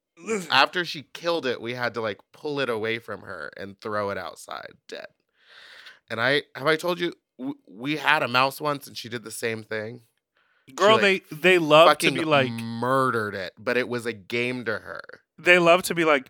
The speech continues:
Speaker 1: "Diva, look what I brought you, this dead lizard, honey.
Speaker 2: No, Deb wasn't
Speaker 1: Congratulate
Speaker 2: bringing
Speaker 1: me.
Speaker 2: it to us.
Speaker 1: Bring
Speaker 2: It was
Speaker 1: me the
Speaker 2: for
Speaker 1: fancy
Speaker 2: her.
Speaker 1: feast."
Speaker 2: It was wild.
Speaker 1: Okay.
Speaker 2: Yeah, I don't like 'em.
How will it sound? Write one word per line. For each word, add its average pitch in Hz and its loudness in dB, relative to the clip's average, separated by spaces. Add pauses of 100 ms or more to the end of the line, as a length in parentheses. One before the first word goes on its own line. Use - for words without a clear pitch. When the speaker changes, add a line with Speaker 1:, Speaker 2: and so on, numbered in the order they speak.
Speaker 1:
"Diva, 190 4
look 175 2
what 185 4
I 180 0
brought 175 0
you, 151 -2
this 147 -6
dead 135 -2
lizard, 156 -2
honey. 147 0 (120)
Speaker 2:
No, - -2
Deb 156 6
wasn't 160 4
Speaker 1:
Congratulate 135 -2
Speaker 2:
bringing 151 2
Speaker 1:
me. 127 4
Speaker 2:
it - -6
to 127 -6
us. 117 2
Speaker 1:
Bring 143 4
Speaker 2:
It - 0
was 165 0
Speaker 1:
me 165 2
the 165 0
Speaker 2:
for 127 0
Speaker 1:
fancy 110 -2
Speaker 2:
her. 104 -4
Speaker 1:
feast." 123 -4
Speaker 2:
It 120 -2
was 123 -8
wild. 104 -4 (440)
Speaker 1:
Okay. 160 0
Speaker 2:
Yeah, 117 2
I 120 4
don't 139 0
like 135 -6
'em. 85 -20